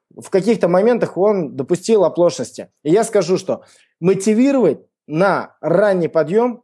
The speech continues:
нужно себя перед сном, с вечера. Сходи в душ. Как раз вот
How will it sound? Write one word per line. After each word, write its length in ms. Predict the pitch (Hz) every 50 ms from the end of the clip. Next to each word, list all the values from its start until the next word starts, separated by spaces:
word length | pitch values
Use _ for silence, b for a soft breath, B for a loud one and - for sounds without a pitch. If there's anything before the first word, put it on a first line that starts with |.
| _ -
нужно 380 | 139 139 165 208 202 214 208
себя 380 | 160 151 139 120 117 107 95 - _ _
перед 240 | - 127 131 175 175
сном, 420 | - - 214 226 220 180 120 - _
с 140 | - - -
вечера. 480 | 156 180 208 214 - - 139 113 101 - _ _ _ _ _ _ _ _ _ _ _ _ _ _ _ _ -
Сходи 440 | - - - 190 196 180 185 285
в 140 | 277 247 226
душ. 420 | 180 240 226 202 156 127 - - _ _ _ _ _ _ _ -
Как 200 | - 180 175 185
раз 280 | 220 247 233 196 - 175
вот 160 | 151 - _